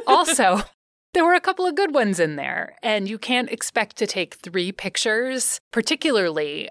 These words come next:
of modeled hand knits, and say, "Ah, well, I have three to choose from.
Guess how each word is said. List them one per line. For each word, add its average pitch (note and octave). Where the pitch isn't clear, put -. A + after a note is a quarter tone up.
of D#3+
modeled F#3
hand C#3
knits, -
and F#3
say, E3+
"Ah, G3
well, D#3
I -
have D#3+
three G3
to F#3
choose E3
from. C#3+